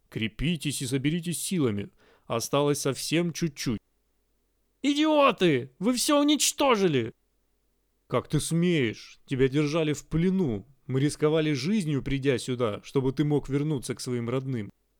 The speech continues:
«Но вы не спросили, нужно ли мне это. Вломились вооруженные до зубов и уничтожили труды многих лет». Пока несколько бойцов отвлеклись на споры и размышления о том,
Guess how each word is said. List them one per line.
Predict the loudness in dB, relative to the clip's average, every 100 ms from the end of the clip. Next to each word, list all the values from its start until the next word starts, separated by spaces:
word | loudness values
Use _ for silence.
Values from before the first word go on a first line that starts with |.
| _ _ _ _ _ _ -2
«Но | 0 2
вы | 4
не | 4 4
спросили, | 2 0 0 0 2 2
нужно | 4 4 4 2
ли | 2
мне | 0 2 0
это. | 0 -6 -14 -18 _ _ _ _ -8
Вломились | 0 2 2 2 0 0
вооруженные | 0 2 2 2 2
до | 0 0
зубов | 0 0 0 -2 -18 _
и | 0
уничтожили | 2 2 0 0 0 0 -2
труды | -2 -2 0 2 4
многих | 4 2 0 -4
лет». | 0 0 0 _ _ _ _ _ _ _ _ _ _ _ _ _ _ -8
Пока | -6 -2 -2
несколько | -4 -4 -6 -4
бойцов | -2 -2 -2 -4 -2 -4
отвлеклись | -6 -8 -6 -6 -6 -6
на | -8
споры | -8 -4 -2 -2
и |
размышления | -4 -4 -4 -4 -4 -4 -4
о | -4
том, | -2 -2